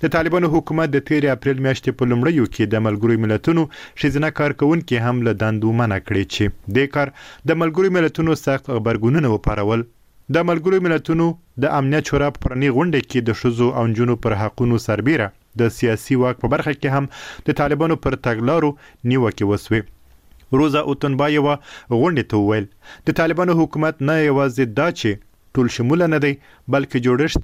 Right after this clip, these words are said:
یې بشپړ نارینه محوره او واک هم پکې نږدې ټول د پښتنو دی. ومو غوښتل چې په دې اړه د طالبانو د حکومت نظر واخلو، خو هغوی په دې اړه زموږ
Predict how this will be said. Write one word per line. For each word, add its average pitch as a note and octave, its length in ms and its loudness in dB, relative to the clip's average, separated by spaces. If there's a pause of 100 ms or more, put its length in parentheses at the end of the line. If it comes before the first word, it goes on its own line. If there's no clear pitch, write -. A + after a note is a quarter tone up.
یې C#3+ 180 0
بشپړ D3 340 -2 (220)
نارینه A#2 380 0 (220)
محوره A2+ 380 0 (440)
او A#2+ 100 2
واک C#3+ 360 -2
هم D#3 140 -4
پکې C3+ 300 -2
نږدې A2+ 280 2 (120)
ټول D#3 180 2 (240)
د A2 140 -8
پښتنو A2 400 0 (100)
دی. G#2+ 80 2 (500)
ومو F3 240 2
غوښتل E3 320 0
چې D#3 200 -2
په C3 80 0
دې D3+ 120 0
اړه D3 200 0
د - 120 -2
طالبانو B2+ 380 0
د A#2 160 0
حکومت A#2+ 480 -2
نظر C3 320 2
واخلو، G#2+ 320 0 (160)
خو A#2+ 220 0
هغوی A#2 280 0
په A#2 100 -2
دې A#2 140 0
اړه C#3 120 0 (440)
زموږ D3 200 2